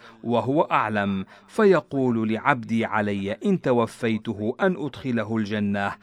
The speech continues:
وإن أنا شفيته أن أبدل له لحما خيرا من لحمه، ودما خيرا من دمه، وأن أكفر عنه سيئاته.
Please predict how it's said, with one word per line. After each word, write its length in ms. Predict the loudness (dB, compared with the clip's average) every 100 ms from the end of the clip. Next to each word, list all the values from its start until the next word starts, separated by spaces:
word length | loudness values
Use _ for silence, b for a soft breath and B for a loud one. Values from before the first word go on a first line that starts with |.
| B B B
وإن 360 | 0 2 2 2
أنا 360 | 4 4 4
شفيته 760 | 0 -6 -2 -2 -2 -4 -2 0 0
أن 160 | -2 -2
أبدل 480 | -4 -2 0 0 0
له 280 | -2 -2 -2
لحما 380 | -2 -2 -4 -4
خيرا 400 | -4 -2 -2 -2
من 300 | -2 -4 -6
لحمه، 440 | -8 -8 -6 -8 -10 b b b -4
ودما 560 | -2 2 4 6 4
خيرا 400 | 0 -2 0 0
من 300 | 0 2 2
دمه، 400 | 0 -4 -2 -4 -8 b b b
وأن 400 | -2 0 2 2 0
أكفر 580 | -2 -2 -2 -4 -2 0
عنه 460 | 0 -2 -2 -6
سيئاته. 960 | -8 -6 -4 -4 -4 -4 -6 -6 -6